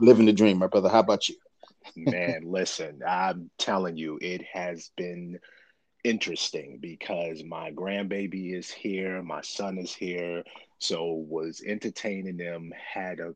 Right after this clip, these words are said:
Speaker 2: couple of things earlier today, and I'm like, "Okay, well," I said, "we gotta record these two episodes." So I said, "All right, son, you gonna have to look after her while, while I go and do this recording, man." But, um,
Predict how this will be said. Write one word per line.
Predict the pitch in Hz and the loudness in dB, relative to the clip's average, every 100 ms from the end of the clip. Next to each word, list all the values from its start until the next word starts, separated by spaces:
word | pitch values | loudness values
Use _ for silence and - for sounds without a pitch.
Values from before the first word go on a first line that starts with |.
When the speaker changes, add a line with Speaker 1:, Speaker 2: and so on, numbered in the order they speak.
| - | -10
Speaker 2:
couple | - 107 101 | -8 -6 -6
of | 92 - | -8 -8
things | 95 87 85 78 - - - | -8 -8 -10 -12 -14 -12 -6
earlier | 107 107 90 69 67 | -2 0 -2 -4 -6
today, | - 76 71 71 67 - - - - - | -8 -10 -6 -6 -6 -12 -18 -18 -18 -12
and | 92 87 85 82 85 | -8 -6 -6 -10 -8
I'm | 87 92 95 | -8 -6 -6
like, | 82 82 - | -6 -8 -6
"Okay, | 87 92 87 80 71 | -6 -4 -6 -6 -6
well," | 71 76 78 78 _ _ _ | -10 -8 -6 -8 _ _ _
I | 90 | -10
said, | 85 76 | -8 -8
"we | 76 92 | -8 -10
gotta | 104 107 | -8 -6
record | 107 107 - 120 113 | -6 -6 -6 -6 -4
these | 107 110 107 | -4 -6 -8
two | - 113 | -6 -4
episodes." | 113 - 110 80 80 | -4 -6 -8 -8 -8
So | - | -8
I | 76 | -10
said, | - - | -10 -10
"All | 90 | -8
right, | 104 101 80 - | -6 -6 -8 -12
son, | - - 87 87 | -12 -10 -10 -10
you | 90 | -10
gonna | 104 110 | -8 -4
have | 110 101 | -4 -2
to | 101 95 | -2 -2
look | 95 104 | -4 -2
after | 110 110 - | 0 -2 -2
her | 98 98 | -2 -2
while, | 87 87 87 87 87 - - _ _ | -2 -4 -4 -6 -10 -12 -20 _ _
while | - - 85 87 | -20 -12 -8 -6
I | 95 | -6
go | 95 92 98 | -6 -2 0
and | 98 95 | 0 -2
do | 87 104 | -2 0
this | 95 - | 0 -4
recording, | 85 - 135 101 73 69 | -6 -2 0 2 0 -6
man." | 76 76 78 80 | -4 -4 -4 -6
But, | 87 82 | -4 -2
um, | 80 80 | -2 -4